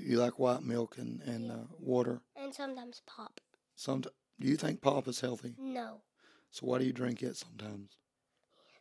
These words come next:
Speaker 2: Because I like what it tastes like.
Speaker 1: Oh, you like
Speaker 2: And the juice, too. If you have apple juice, that's good. Even, um, um, purple one.
Speaker 1: Mm-hmm. Grape juice.
Speaker 2: Yeah. Um, sometimes we use it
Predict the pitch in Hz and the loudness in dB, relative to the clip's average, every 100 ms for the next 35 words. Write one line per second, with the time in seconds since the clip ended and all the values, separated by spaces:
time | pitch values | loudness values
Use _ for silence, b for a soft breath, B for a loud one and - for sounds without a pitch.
0 | - 294 269 - 269 262 254 254 254 247 | -12 -8 -8 -8 -8 -6 -6 -8 -12 -12
1 | 240 - _ _ - 247 233 - - 240 | -16 -16 _ _ -16 -14 -14 -16 -18 -16
2 | - - - 240 233 - _ - 127 120 | -18 -20 -20 -20 -20 -20 _ -14 -8 -6
3 | 117 160 226 330 381 370 311 269 240 269 | -4 -4 -4 2 4 4 6 4 6 10
4 | 302 277 - - 285 254 233 B B B | 10 10 6 6 10 10 6 B B B
5 | B 311 302 339 311 320 311 285 311 285 | B 8 10 8 8 8 8 4 4 2
6 | 320 294 262 277 285 - 302 302 - 285 | 4 4 6 6 6 6 6 6 2 -2
7 | 294 294 277 277 B B B B B _ | 2 4 4 2 B B B B B _
8 | - 254 233 - _ _ - 269 254 254 | -4 0 0 -4 _ _ -10 -4 -2 -4
9 | 254 - 320 330 330 330 330 320 320 _ | -4 6 6 6 2 0 2 0 -2 _
10 | _ _ 123 117 123 - 98 - 117 127 | _ _ -2 2 0 -2 -6 4 6 6
11 | - 135 127 - - 277 269 254 b b | 2 -2 -2 -4 -10 -8 -8 -8 b b
12 | b - 277 254 269 339 359 359 381 359 | b -8 -4 -4 -2 2 2 2 -2 0
13 | 339 302 285 302 330 330 | 0 -2 -2 -4 0 0